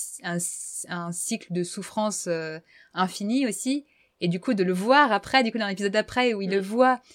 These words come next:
Speaker 1: il dit, « Mais qu'est-ce que t'es devenu ? » Enfin, et, oh là là, et, et que du coup, Dark Vador répond, « Ce que tu m'en as,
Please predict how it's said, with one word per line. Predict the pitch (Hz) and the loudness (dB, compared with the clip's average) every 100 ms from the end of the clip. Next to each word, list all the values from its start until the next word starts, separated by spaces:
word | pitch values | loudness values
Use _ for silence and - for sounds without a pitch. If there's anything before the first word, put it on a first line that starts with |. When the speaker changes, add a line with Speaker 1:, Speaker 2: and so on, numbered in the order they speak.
| _ | _
Speaker 1:
il | 175 | -10
dit, « | 190 | -8
Mais | |
qu'est-ce | 175 208 - | -2 0 0
que | |
t'es | 190 208 | 0 -2
devenu ? » | 196 220 233 277 254 | 0 4 8 8 6
Enfin, | - 180 - - - - - - | -2 -8 -8 -12 -16 -16 -20 0
et, | 185 196 190 185 180 180 - | 4 6 6 4 2 -2 -2
oh | 190 | 2
là | 180 156 | 2 2
là, | 165 175 170 - | 2 0 -6 -10
et, | 165 160 160 - 165 175 180 180 | -8 -6 -6 -6 -2 0 2 0
et | |
que | 175 214 180 | 2 2 2
du | 185 | 0
coup, | 220 | -2
Dark | 208 185 | 2 4
Vador | 196 190 | 4 4
répond, « | 196 190 196 | 2 0 -4
Ce | 175 | -4
que | 196 | -4
tu | 180 | -2
m'en | 190 180 | -2 0
as, | 180 | -2